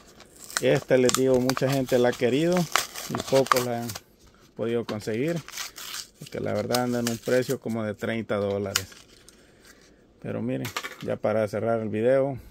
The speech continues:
venimos con esto, lo que es la Samat, esta exclusiva de la tienda Walmart. Miren qué belleza. Así que bueno, señores,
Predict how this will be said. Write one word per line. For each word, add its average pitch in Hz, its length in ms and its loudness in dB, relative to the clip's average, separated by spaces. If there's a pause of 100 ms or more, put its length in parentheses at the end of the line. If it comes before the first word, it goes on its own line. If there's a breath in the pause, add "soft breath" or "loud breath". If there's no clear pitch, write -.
venimos 117 400 -4
con 110 180 -4
esto, 117 220 -6
lo 104 140 -4
que - 80 0
es 120 60 2
la 113 120 2
Samat, 113 460 0 (1200 soft breath)
esta - 180 -6
exclusiva 110 680 -2
de 107 160 -2
la 98 160 -8
tienda 104 480 -4
Walmart. 147 540 -2 (1500 soft breath)
Miren 104 240 -4
qué 101 140 0
belleza. 92 580 -4 (4000 soft breath)
Así 117 220 -2
que 120 140 4
bueno, 143 320 6
señores, 147 400 4